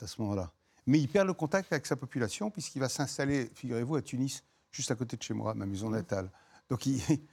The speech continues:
Speaker 1: il, il, voilà. Et donc, à ce moment-là, euh, c'est fini. Mais il a été quand même jusqu'au bout, g-, face à Rabin, et à côté de Rabin, avec lesquels il sympathise. Et moi, j'ai filmé en coulisses des trucs là-bas.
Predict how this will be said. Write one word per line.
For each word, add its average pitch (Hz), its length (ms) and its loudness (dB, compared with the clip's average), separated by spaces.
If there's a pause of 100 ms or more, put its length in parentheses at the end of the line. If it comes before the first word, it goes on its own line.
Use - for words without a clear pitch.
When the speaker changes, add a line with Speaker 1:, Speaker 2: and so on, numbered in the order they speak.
(200)
Speaker 1:
il, 131 80 2
il, 123 920 -4
voilà. 160 320 4 (220)
Et 127 120 -2
donc, 156 380 2
à 127 80 -2
ce - 140 -6
moment-là, 160 580 2
euh, 123 680 -2
c'est 127 280 0
fini. 135 340 -2 (220)
Mais 165 400 6
il 147 160 6
a 139 40 8
été 143 220 2
quand 156 120 4
même 165 120 4
jusqu'au 147 320 2
bout, 190 400 2 (160)
g-, - 80 -10 (340)
face - 300 4
à 147 60 6
Rabin, 131 400 2 (500)
et 135 140 6
à 143 80 8
côté 175 240 2
de 139 40 4
Rabin, 127 300 2
avec 147 240 -2
lesquels 120 220 0
il 107 40 0
sympathise. 127 540 -2 (220)
Et 127 60 4
moi, 143 120 6
j'ai 135 80 2
filmé 143 300 2
en 123 80 0
coulisses 135 340 -4
des 101 120 -6
trucs - 280 -8
là-bas. 151 300 -2